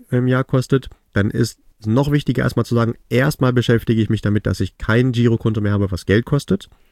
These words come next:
Und dann, wenn ich das geregelt habe, dann kann ich immer noch gucken beim Depot. Äh, aber ehrlicherweise glaube ich,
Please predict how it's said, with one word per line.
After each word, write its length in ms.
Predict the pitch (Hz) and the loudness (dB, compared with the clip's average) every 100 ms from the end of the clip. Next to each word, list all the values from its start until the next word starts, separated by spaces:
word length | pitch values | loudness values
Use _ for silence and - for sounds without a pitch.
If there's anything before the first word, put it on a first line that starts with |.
| _ | _
Und 100 | 104 _ | -20 _
dann, 320 | 107 143 175 - _ - | -2 2 2 -2 _ 0
wenn 140 | 101 | 0
ich 140 | 101 | 0
das 180 | 123 143 | -2 -2
geregelt 400 | 127 110 131 143 | 0 2 4 4
habe, 260 | 143 143 135 | 2 2 2
dann 260 | 113 127 | 0 0
kann 160 | 131 123 | 2 0
ich 80 | 120 | 0
immer 120 | 117 | 0
noch 140 | 113 | 0
gucken 220 | - 113 104 | -2 -4 -2
beim 160 | 95 | 0
Depot. 360 | 92 123 139 160 - - - - - | 0 2 2 2 -6 -20 -20 -20 -4
Äh, 180 | 127 123 | -2 0
aber 340 | 117 127 147 143 | 0 0 0 0
ehrlicherweise 720 | 131 143 139 131 135 139 135 | 0 2 2 2 2 0 0
glaube 360 | 120 120 143 151 | 0 0 2 2
ich, 380 | 160 - - | 0 -2 -10